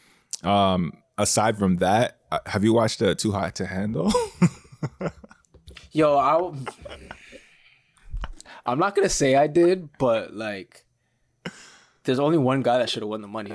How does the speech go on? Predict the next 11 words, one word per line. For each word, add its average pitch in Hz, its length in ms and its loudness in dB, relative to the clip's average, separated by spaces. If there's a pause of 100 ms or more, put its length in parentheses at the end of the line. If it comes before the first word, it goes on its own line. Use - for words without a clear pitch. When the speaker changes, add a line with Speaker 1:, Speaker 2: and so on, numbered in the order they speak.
Speaker 2:
But 139 160 2
anyways, 113 360 0
um, 131 440 4
Speaker 1:
<laughs> - 160 0
What's 151 260 2
his 123 100 -8
name? 107 180 -6
Kels 123 340 0
or 143 60 0
whatever? 147 240 0
<laughs> - 100 -14